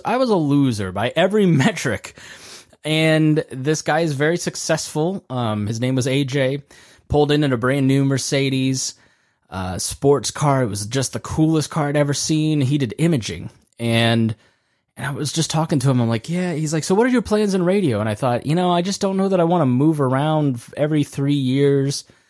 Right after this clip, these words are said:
to be tapping out at thirty thousand dollars a year at the end of my career thirty years later." And he's like, "Listen, it's not about the money. It can't be about the money because every time you make more money, you spend more money."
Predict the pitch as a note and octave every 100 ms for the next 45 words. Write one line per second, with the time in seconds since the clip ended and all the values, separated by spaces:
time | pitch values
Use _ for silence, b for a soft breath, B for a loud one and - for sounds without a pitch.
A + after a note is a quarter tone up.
0 | b b - A#2+ A#2 - C#3+ D3 C3 C3+
1 | C3+ G#2+ - C3 C3+ B2 C3 B2+ A#2 A#2+
2 | C3 A#2 G#2+ G2+ A#2 C#3 G#2+ A2 B2 A2+
3 | G2 - G2+ C3+ B2 - A#2+ A2+ G#2+ G2+
4 | G#2+ C3 F#2+ F2 - b b b b b
5 | b b b _ C3 F3+ G#3 D#3 C#3+ A2+
6 | G2+ - _ _ - C#3+ D3+ E3 D#3+ D3+
7 | C#3 C3+ B2 A2+ - E3+ F3 - E3+ D#3+
8 | D#3 - D#3 F#3+ C3 G#2 A#2 D3 C3+ D3
9 | D#3+ F3+ F3 E3+ D#3+ D#3 D#3 D3+ - B2+
10 | D#3+ E3 D#3+ D#3 D3 E3 E3 E3 - F3+
11 | G#3+ B3+ A#3+ D3+ G#2+ F2